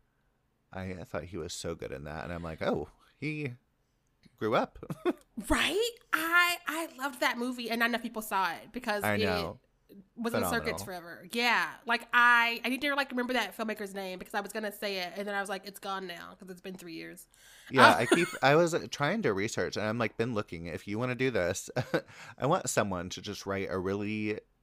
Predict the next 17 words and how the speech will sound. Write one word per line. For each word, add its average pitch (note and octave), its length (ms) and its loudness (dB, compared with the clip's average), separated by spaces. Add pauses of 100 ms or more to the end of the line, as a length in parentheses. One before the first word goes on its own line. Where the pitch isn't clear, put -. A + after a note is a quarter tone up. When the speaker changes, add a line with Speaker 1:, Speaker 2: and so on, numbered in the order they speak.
(260)
Speaker 1:
deep F#2 340 -8
think - 380 -10
piece - 400 -12
about - 300 -8
that - 140 -8
movie, - 380 -10
and F#2 100 -8
I E2 60 -6
haven't F2 240 -6
been D#2+ 80 -6
able D#2 140 -6
to E2 80 -8
find - 240 -14
one - 180 -12
so - 160 -10
far, - 300 -8
so. D#2+ 480 -8